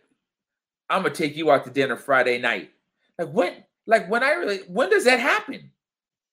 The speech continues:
Even though she might say, "Yeah, I wanna see you again. I enjoyed blah, blah, blah."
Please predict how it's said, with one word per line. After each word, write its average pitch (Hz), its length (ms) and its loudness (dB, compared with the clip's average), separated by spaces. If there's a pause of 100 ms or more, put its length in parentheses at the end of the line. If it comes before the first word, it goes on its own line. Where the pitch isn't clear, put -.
(1600)
Even 247 140 -4
though 233 100 2
she 226 140 -6
might 202 180 2
say, 190 220 0
"Yeah, 180 140 8
I 180 40 -2
wanna 170 180 -4
see 175 200 -14
you 170 120 -8
again. 175 240 -6
I 156 160 2
enjoyed 160 480 -6
blah, 156 120 0
blah, 151 120 -4
blah." 165 400 0